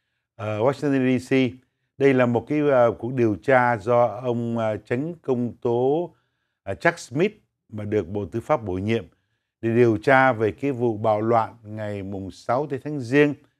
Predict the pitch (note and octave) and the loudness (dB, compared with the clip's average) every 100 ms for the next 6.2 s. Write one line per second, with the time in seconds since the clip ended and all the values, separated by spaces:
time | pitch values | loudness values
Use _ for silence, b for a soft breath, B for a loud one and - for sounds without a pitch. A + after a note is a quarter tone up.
0 | _ G2+ A#2 A#2 G#2+ A#2 G#2+ F2+ G2 A2 | _ -6 -4 -4 -6 -8 -10 -10 -10 -6
1 | A2+ F3 F#3 _ _ _ _ _ _ _ | 0 0 -2 _ _ _ _ _ _ _
2 | _ A#2 E3 E3+ D#3 D3 D#3 C3+ G3 E3 | _ 0 0 2 0 0 0 2 2 2
3 | B2+ G#2+ - _ _ _ _ _ - A2+ | 0 -2 -8 _ _ _ _ _ -4 -4
4 | A2 - D#3+ C#3+ D3+ - C3+ C3 C3 A#2+ | -4 -2 -4 -2 -8 0 2 2 -2 -4
5 | A#2 A2+ A2+ A2 G#2+ _ _ _ _ _ | -2 -2 -2 -2 -6 _ _ _ _ _
6 | A2 G#2+ | -6 -6